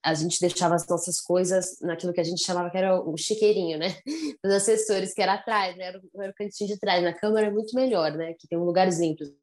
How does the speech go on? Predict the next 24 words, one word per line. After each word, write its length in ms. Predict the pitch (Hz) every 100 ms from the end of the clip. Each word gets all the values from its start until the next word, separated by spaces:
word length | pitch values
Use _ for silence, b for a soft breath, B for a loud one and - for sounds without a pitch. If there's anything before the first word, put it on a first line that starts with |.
| -
assessores 420 | - - - 151
ficarem. 360 | - - 139 - b b _ _
Na 60 | 156
Lesp 280 | 160 156 180
não 180 | 175
tem 200 | 175 202 175
isso. 320 | 135 - - B B B B _ -
E, 800 | 208 208 202 202 190 185 175 320 -
e 140 | 208
aí, 320 | 190 190 240
bom, 160 | 208 180
a 60 |
gente 200 | 165 190
ficava 300 | - 214 185
lá 60 | 214
atrás, 280 | 240 254 269
eu 60 |
deixei 240 | 262 269 220
minha 140 | 247
bolsa, 500 | 214 247 294 - 285
e 80 | 262 -
foi 100 | 269
um 80 | 277
momento 300 | 254 247